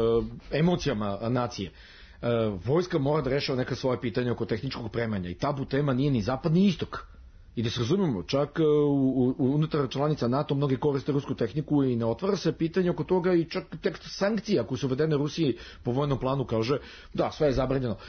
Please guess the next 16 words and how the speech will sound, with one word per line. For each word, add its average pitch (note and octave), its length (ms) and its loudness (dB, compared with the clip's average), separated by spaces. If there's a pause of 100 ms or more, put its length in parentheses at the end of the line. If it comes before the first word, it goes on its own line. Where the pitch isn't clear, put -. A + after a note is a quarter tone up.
(100)
ali C3 280 0 (160)
i B2 100 0
može D#3+ 320 2
sve G#3+ 160 0
da F#3+ 80 0
se B2+ 140 -2
čini G3+ 240 2
što D#3 140 -2
je - 60 -2
potrebno F3+ 440 2
za C#3+ 300 2
održavanje D3+ 720 2
operativnih D#3+ 560 0
sposobnosti D#3+ 560 0
članica D#3+ 420 0
nato. C3+ 280 -4